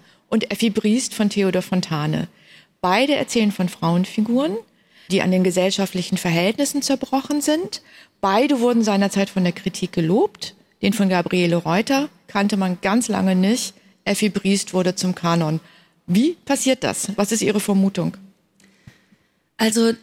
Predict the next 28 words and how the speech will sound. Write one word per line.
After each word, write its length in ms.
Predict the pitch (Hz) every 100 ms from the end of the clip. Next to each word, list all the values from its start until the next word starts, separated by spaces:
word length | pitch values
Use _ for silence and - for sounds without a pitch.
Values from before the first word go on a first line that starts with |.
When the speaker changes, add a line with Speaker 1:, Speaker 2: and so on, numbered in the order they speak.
| _
Speaker 2:
das 320 | - - - -
Spannende 640 | - 185 226 294 254 226
an 140 | - 214
diesem 240 | 214 220
Buch 160 | 214 240
von 140 | 226
Gabriele 480 | 214 208 208 208 208
Reuter, 460 | 196 180 247 285 -
Aus 140 | 214
guter 260 | 233 220 214
Familie, 600 | 214 202 214 247 254 254 - - _
ist, 440 | 226 226 - - 214
dass 220 | 214 -
das, 400 | 208 196 - -
äh, 400 | 202 202 202 202
das 160 | - 196
ist 200 | - -
fast 340 | 226 226 -
schon 140 | - 226
so 60 | 220
ein 40 |
bisschen 320 | 220 - 214
naturalistisch 840 | 202 233 294 269 269 285 302 277 -
angehaucht. 560 | 269 277 262 269 277
Das 140 | 226 -
heißt, 280 | 214 -
es 160 | - -
ist 360 | - 196 -